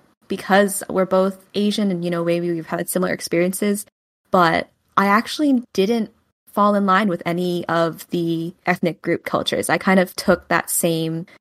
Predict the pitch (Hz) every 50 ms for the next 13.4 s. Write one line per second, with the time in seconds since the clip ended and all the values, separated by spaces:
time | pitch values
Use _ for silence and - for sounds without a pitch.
0 | _ _ _ _ _ - - 185 175 180 180 175 175 165 156 160 165 165 185 -
1 | - 180 175 160 156 151 165 165 170 165 170 170 175 165 - - 170 170 170 180
2 | 185 202 226 233 240 262 277 302 294 - 165 160 160 160 165 - - - _ _
3 | _ _ - 220 208 220 220 202 190 185 - 196 - - 175 - 190 180 175 185
4 | 185 - 202 165 165 - - - 160 170 175 - 240 330 359 - - - - -
5 | 214 - - - - - - 202 190 180 185 185 196 196 202 202 196 190 175 165
6 | - - - - - 170 165 170 185 196 214 226 - _ _ - 190 190 202 196
7 | 196 196 196 190 185 196 196 190 196 - - 208 - 202 196 196 208 214 226 -
8 | - 175 170 165 165 160 165 165 165 - - - - - _ _ _ _ 185 196
9 | 196 185 202 196 - - - - 185 180 175 175 - - 165 165 170 175 175 170
10 | 175 160 156 165 175 - - - 160 156 170 - - 220 247 262 262 - - 175
11 | 175 180 185 - - 190 175 180 - - - 175 165 160 165 165 170 - - -
12 | - _ 175 175 160 160 160 165 160 160 - - - - 160 160 156 - 160 -
13 | - - - - - - -